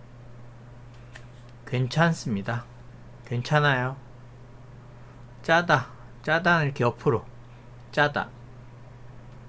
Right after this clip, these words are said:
괜찮다는 이렇게, 어,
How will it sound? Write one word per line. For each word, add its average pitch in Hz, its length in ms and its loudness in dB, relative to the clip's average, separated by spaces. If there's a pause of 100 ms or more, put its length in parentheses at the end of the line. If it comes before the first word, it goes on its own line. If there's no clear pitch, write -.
(360)
괜찮다는 147 680 4
이렇게, 123 260 0 (840)
어, 104 380 0